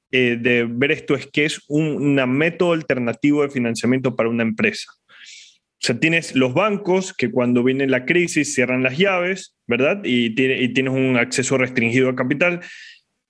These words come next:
Y viene todo este mercado de valores que no mucha gente habla de eso, y justamente es por eso que tenemos este podcast, un poco para darlo a conocer, pero ofrece met-, met-, eh, alternativas de financiamiento a las empresas.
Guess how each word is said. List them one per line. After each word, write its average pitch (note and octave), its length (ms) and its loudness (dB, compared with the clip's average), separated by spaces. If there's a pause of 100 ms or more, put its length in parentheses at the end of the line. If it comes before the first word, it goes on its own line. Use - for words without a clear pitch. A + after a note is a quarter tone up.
(480)
Y F3 360 2
viene D#3 280 2
todo F#3 240 -2
este F#3 180 -4
mercado D#3 320 0
de D3+ 60 0
valores D3+ 360 -4
que - 360 -2 (200)
no D3+ 140 4
mucha A3 300 0
gente G3 340 2
habla E3+ 320 2
de F#3 160 4
eso, D3 160 -4
y B2+ 40 0
justamente C#3+ 560 -4
es C#3 60 -8
por C#3 120 0
eso D3 180 -2
que C#3 60 0
tenemos B2 280 -2
este - 140 -6
podcast, C3 420 -2
un A#2+ 80 2
poco C3 220 -2
para A#2+ 160 0
darlo C3 240 0
a A2+ 40 -2
conocer, A#2 500 0 (400)
pero D3 420 0 (220)
ofrece F3+ 520 0
met-, E3 300 -2
met-, C#3+ 340 0
eh, C3 280 0
alternativas C3 720 0
de C#3+ 80 -6
financiamiento B2 520 0
a C3 40 2
las B2 100 0
empresas. A#2 500 -2